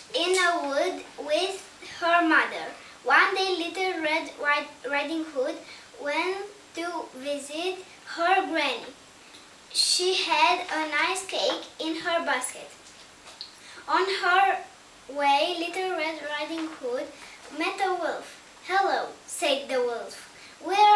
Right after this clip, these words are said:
are you going?" "I'm going to see my grandmother. She lives in a house behind two trees." And, uh, the wolf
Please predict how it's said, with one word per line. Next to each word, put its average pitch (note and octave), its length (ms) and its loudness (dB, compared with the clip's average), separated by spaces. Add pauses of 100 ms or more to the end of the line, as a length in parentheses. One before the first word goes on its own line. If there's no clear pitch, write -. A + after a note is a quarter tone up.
(120)
are F#4 100 4
you E4 160 -2
going?" B3+ 400 -2 (480)
"I'm C#4 240 -2
going E4 520 -2
to E4 100 -6
see D4+ 480 -4
my F4 320 -2
grandmother. B3+ 680 -4 (880)
She F4+ 460 2
lives E4+ 480 -2
in D#4+ 180 0
a D4 120 0 (120)
house C#4+ 640 0 (100)
behind D#4 640 0 (280)
two E4+ 400 -6 (480)
trees." C4 560 -8 (1300)
And, F4 300 2 (520)
uh, D4 220 0 (140)
the E4+ 120 4
wolf F4+ 440 4